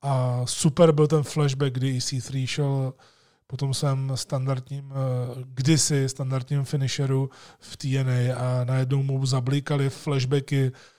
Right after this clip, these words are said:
právě z toho Trouble, Trouble, Trouble a to, jaký byl dřív v T N A,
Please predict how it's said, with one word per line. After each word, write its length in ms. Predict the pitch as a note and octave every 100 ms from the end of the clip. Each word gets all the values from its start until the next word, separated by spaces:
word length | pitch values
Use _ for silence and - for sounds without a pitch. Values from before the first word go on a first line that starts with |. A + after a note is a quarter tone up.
| _
právě 400 | C#3+ C3 B2 C3+
z 80 | -
toho 400 | D3 B2 C3+ B2
Trouble, 280 | B2+ B2+ B2+
Trouble, 280 | B2+ B2 B2
Trouble 460 | B2+ B2+ C3+ C3
a 360 | B2+ B2 A2+ A2+ _ _
to, 200 | - B2+
jaký 320 | B2+ A#2 - B2+
byl 200 | C3 B2+
dřív 420 | - D3+ F3 -
v 80 | -
T 180 | C#3+ C3+
N 120 | C3
A, 260 | A#2+ A#2+